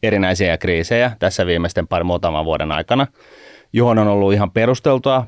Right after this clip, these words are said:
ö, tota no niin, ö, tarttua ja torjua sillä niin kuin paik-, paikallisilla, esimerkiksi nyt koronakriisin aikaan, niin koronatukipakettien avulla sen lisäksi, että E K P on harrastanut tätä määrällistä elvytystä. Et,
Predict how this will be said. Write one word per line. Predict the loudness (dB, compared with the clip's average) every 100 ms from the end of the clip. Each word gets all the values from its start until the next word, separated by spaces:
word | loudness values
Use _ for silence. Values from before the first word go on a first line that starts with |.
| -4
ö, | 2 4 4 2 -2 -6
tota | -4 0 0
no | 0
niin, | 0 -2 -6
ö, | -4 -2 -2 -4 -10 -4
tarttua | -2 -2 -2 0 0 -2
ja | -4
torjua | -2 0 2 2 0 -2
sillä | -2 0 0 -2 -2
niin | -4
kuin | -2 -6 -8 _ -2
paik-, | -2 0 -6 -10 _ -4
paikallisilla, | -2 0 0 0 0 0 -2
esimerkiksi | -4 -2 -2 -2 -2 0
nyt | -2 0
koronakriisin | 0 2 2 -2 _ -20 -20 -20 -14 -2 0 2 2
aikaan, | 0 0 -2
niin | -2
koronatukipakettien | 0 0 0 -4 -6 -4 -4 -4 -4 -4 0
avulla | 0 0 0
sen | 0 -2
lisäksi, | -2 -2 -4 -4
että | -2 -2 -2
E | -4 -4
K | -4 -4
P | -2 -2
on | -2
harrastanut | -4 -4 -6 -8
tätä | -6 -4
määrällistä | -2 -4 -4 -4 -2
elvytystä. | -2 -4 -6 -6 -8 _ _
Et, | -8